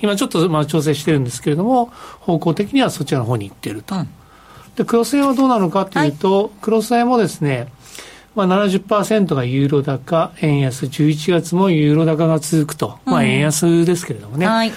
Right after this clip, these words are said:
Speaker 1: 続くということなんですけども、まあ、これもですね、ずっとこれまでの見方と変わらないんですが、
Speaker 2: うん。
Speaker 1: でも、今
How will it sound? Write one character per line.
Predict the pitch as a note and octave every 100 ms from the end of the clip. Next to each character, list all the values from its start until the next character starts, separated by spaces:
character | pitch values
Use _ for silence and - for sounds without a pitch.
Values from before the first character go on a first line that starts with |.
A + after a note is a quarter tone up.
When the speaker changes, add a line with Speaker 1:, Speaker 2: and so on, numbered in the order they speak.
| -
Speaker 1:
続 | - E3 D#3
く |
と | -
い | D3+
う |
こ | D3
と | C#3
な | B2+
ん |
で | A2
す | -
け | -
ど | C#3+
も、 | F#3+ G#3+ G#3+ - - - - - -
ま | B3+ A#3+ E3+
あ、 | A3+ -
こ | -
れ | A#3
も | B3 C#4
で | A#3
す | -
ね、 | F3 D3+
ず | F3
っ | F3
と | F3
こ | F#3
れ | F3
ま | E3+
で | D#3+
の | C#3
見 | C3
方 | D3 C#3
と | -
変 | D3+
わ | D#3
ら | F#3
な | G#3 G3
い | E3+
ん | C#3
で | C3+
す | - C#3+
が、 | D#3 F3 D#3+
Speaker 2:
う | F#3+
ん。 | F3+ E3 - -
Speaker 1:
で | A#3
も、 | C4 A#3 F3 C#3+ D3+ - - - - - B3
今 | C4 C#4 G3 D#3+